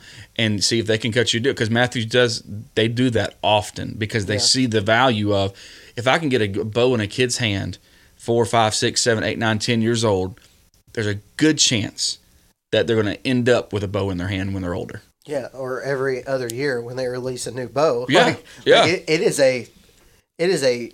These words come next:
Speaker 2: shown up investment, for,
Speaker 1: Mm-hmm.
Speaker 2: like, good investment for them.
Speaker 1: Yeah.
Speaker 2: Because
Speaker 1: I mean, it
Speaker 2: you,
Speaker 1: is.
Speaker 2: you get somebody started in archery at a young age and, and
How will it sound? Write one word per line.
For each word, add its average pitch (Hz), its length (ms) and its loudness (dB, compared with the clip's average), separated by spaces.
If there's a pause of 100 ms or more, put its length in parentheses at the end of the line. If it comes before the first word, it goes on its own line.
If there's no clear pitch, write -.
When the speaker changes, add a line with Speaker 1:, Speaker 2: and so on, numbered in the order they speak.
(160)
Speaker 2:
shown 160 400 2
up 151 260 2
investment, 127 680 -4 (120)
for, 151 100 -4
Speaker 1:
Mm-hmm. 247 200 0
Speaker 2:
like, 117 240 -4
good 143 440 0
investment 131 520 -4
for 113 120 -12
them. 98 220 -12 (100)
Speaker 1:
Yeah. 131 240 2 (360)
Speaker 2:
Because 131 180 -2
Speaker 1:
I - 20 4
mean, 147 100 4
it 147 120 6
Speaker 2:
you, 170 140 6
Speaker 1:
is. 240 180 0
Speaker 2:
you 175 80 -2
get 180 180 -4
somebody 143 320 0
started 135 440 -4
in 117 60 -4
archery 127 400 -4
at 120 80 -2
a 120 40 -8
young 123 260 -6
age 139 460 -8 (460)
and, 120 500 -6 (160)
and 113 420 -8